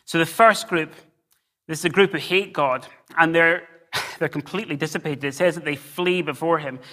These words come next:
Have these images of smoke being blown away. If you imagine that there's a candle, and then you just blow it, and if you blow it enough, the smoke's completely gone. Wax, if you think about Madame Tussauds, these statues there, they look, they look so lifelike and imposing, but actually, um, in the heat, they, they melt away to nothing.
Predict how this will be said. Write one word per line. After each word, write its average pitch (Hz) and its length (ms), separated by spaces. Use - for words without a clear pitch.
Have 190 140
these 202 180
images 170 480
of 147 100
smoke - 600
being 151 160
blown 170 260
away. 160 280
If 143 120
you 160 60
imagine 160 320
that 151 140
there's 147 260
a 143 60
candle, 175 540
and 151 80
then 143 80
you 143 60
just - 280
blow 180 260
it, 185 120
and 147 40
if 139 100
you 165 60
blow 156 160
it 151 40
enough, 147 200
the 143 60
smoke's 151 340
completely 175 420
gone. 143 380
Wax, 151 460
if 151 60
you 156 60
think 185 140
about 165 260
Madame 165 280
Tussauds, 147 520
these 143 160
statues 170 640
there, 147 340
they 165 100
look, - 240
they 196 100
look 202 100
so 196 140
lifelike 180 560
and 147 60
imposing, 156 460
but 156 80
actually, 165 500
um, 151 200
in 165 180
the 156 60
heat, 190 380
they, 151 160
they 147 160
melt 165 320
away 156 200
to 151 120
nothing. 139 400